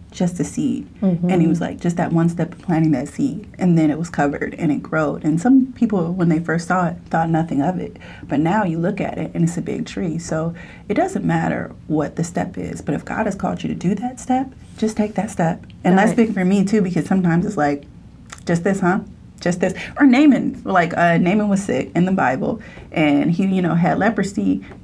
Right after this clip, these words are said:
Speaker 1: and he was like, "All right, I'm getting ready to go fight, do what I do." And God was like, um, Elijah the prophet told him, "Just go
Speaker 2: Go,
Speaker 1: bathe in
Speaker 2: yeah.
Speaker 1: the river, um,
Speaker 2: Go
Speaker 1: Jordan."
Speaker 2: bathe. Mm-hmm.
Speaker 1: And this is a dirty river, and he was like, "The
Speaker 2: What?
Speaker 1: River Jordan?
Speaker 2: What? <laughs>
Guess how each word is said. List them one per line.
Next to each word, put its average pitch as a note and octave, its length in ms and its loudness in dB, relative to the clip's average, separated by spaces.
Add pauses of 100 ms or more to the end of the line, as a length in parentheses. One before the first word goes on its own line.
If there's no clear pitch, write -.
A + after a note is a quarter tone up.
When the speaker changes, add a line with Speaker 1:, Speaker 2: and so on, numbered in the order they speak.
Speaker 1:
and D#3+ 400 2
he F3+ 80 0
was F3+ 120 -4
like, - 180 -8
"All F3 60 0
right, F#3+ 160 2
I'm F#3 100 -2
getting F3+ 200 -2
ready F3+ 180 2
to F3 60 -4
go F#3 180 0
fight, A#3+ 520 0
do A#3+ 140 2
what B3 180 2
I A#3+ 140 2
do." B3 640 2 (280)
And F#3 180 0
God F3 280 2
was E3+ 140 -4
like, E3+ 280 2
um, E3 440 0 (200)
Elijah E3+ 360 0
the G3 80 0
prophet E3+ 400 -2
told F#3+ 220 0
him, - 440 0 (460)
"Just A#3 200 -6
go A3+ 100 0
Speaker 2:
Go, G#3 240 2
Speaker 1:
bathe G#3 280 2
in G3+ 80 4
Speaker 2:
yeah. F#3+ 160 6
Speaker 1:
the F#3 60 4
river, G3 380 0
um, F#3+ 220 -2
Speaker 2:
Go F#3 100 2
Speaker 1:
Jordan." F#3+ 320 4
Speaker 2:
bathe. - 140 -4
Mm-hmm. F3+ 180 0
Speaker 1:
And F#3 120 4
this F#3+ 100 0
is G3 40 0
a F#3+ 40 4
dirty E3+ 240 2
river, D#3+ 220 2
and D#3+ 100 4
he F#3+ 100 2
was G3 120 2
like, D#3 260 -2
"The - 380 -4
Speaker 2:
What? B3 80 6
Speaker 1:
River F3 140 2
Jordan? A#3+ 520 2
Speaker 2:
What? G#4+ 280 0
<laughs> C#4 600 4